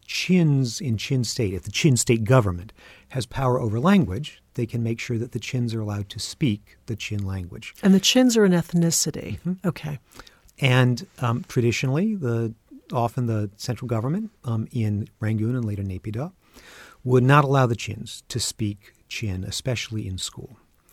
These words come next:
Speaker 1: Um, they would burn down churches because the Chins are Christian, um, and the Burmans, the majority group,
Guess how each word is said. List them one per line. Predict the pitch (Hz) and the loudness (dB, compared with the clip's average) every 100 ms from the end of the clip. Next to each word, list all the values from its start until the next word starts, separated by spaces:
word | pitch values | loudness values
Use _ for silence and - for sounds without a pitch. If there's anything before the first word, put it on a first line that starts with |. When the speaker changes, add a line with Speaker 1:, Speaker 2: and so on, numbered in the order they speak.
| - _ - _ - | -20 _ -20 _ -4
Speaker 1:
Um, | 110 - | -2 -2
they | - 120 | 0 0
would | 123 | 0
burn | 110 135 135 | 0 0 2
down | 135 | 0
churches | - 208 - - - | 2 2 0 -12 -10
because | 113 - 107 | -8 -4 -4
the | 107 | -4
Chins | - 120 113 | 0 2 2
are | 120 | -2
Christian, | 104 131 113 - 113 110 107 | -4 -2 -2 -2 0 0 -2
um, | 117 101 101 | -2 -2 0
and | 104 | 0
the | 98 | 0
Burmans, | 92 107 104 101 101 92 | 0 2 2 2 0 -2
the | |
majority | 95 98 101 98 95 | -6 -2 -2 0 -2
group, | 98 92 - | -2 -4 -6